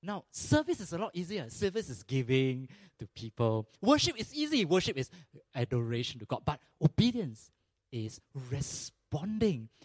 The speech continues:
to what is asked of you. That's more difficult. And you cannot do it unless you understand the gist of obedience. The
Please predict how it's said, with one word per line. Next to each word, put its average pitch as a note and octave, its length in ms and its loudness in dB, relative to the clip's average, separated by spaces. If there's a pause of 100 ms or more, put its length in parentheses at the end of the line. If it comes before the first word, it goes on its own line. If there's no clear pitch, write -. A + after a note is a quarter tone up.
(220)
to C3+ 60 -8
what A#2+ 260 -12
is - 240 -18
asked C3 140 -18
of G#2 100 -18
you. A2 180 -16
That's F#3 200 -10
more F3+ 100 -2
difficult. D3+ 420 -4 (460)
And D3 100 -6
you D3+ 120 -4
cannot D4 400 -4
do G3 140 2
it F#3 160 -2 (360)
unless B2 540 -10 (840)
you - 180 -4
understand F#3 520 -6
the B2 100 -4 (100)
gist - 280 0
of C#3 100 -8
obedience. C#3+ 600 -4 (1200)
The C3+ 80 -2